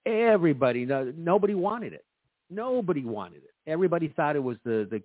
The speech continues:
the craziest thing, and it was not gonna work. And then, uh, when he, when it became a huge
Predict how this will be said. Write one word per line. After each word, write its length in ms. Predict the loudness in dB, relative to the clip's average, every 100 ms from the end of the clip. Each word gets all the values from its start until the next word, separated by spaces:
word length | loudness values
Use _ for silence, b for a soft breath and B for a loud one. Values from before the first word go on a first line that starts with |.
| -8
the 60 |
craziest 600 | -6 0 2 2 0 -2 -2
thing, 300 | 0 0 0
and 100 | 0
it 40 | 0
was 160 | -2 -2
not 180 | -2 0
gonna 160 | -2
work. 360 | 0 2 2 0
And 160 | -2 0
then, 240 | 0 0
uh, 180 | 0 0
when 180 | 0 0
he, 220 | 0 -2 -4 _ b b b b 0
when 260 | 4 4
it 120 | 4 2
became 400 | 2 4 6 4
a 40 |
huge 320 | 4 4 4